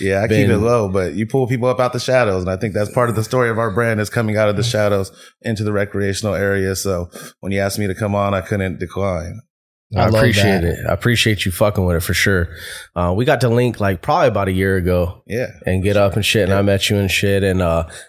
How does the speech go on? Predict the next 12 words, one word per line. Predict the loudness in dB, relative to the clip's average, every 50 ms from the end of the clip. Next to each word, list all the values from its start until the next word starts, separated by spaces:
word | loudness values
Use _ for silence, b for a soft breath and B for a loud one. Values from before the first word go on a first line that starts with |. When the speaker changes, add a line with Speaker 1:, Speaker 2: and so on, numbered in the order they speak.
| B _ _
Speaker 2:
I | 2 2 2 2 2
always | 2 2 2 2 2 0 0
hear | 0 0 2 2
your | 2 2 0 0
name, | 2 2 2 2 2 2 2 2 2 2
and | 0 0
it's | 0 0 0
always | 2 2 2 2 2 2 0 0 0 -2 -2
tied | 0 0 2 2 0 0
to | 0 -4
good | -2 0 0 0 0 0
things. | 0 0 0 2 0 0 -2 0 0 0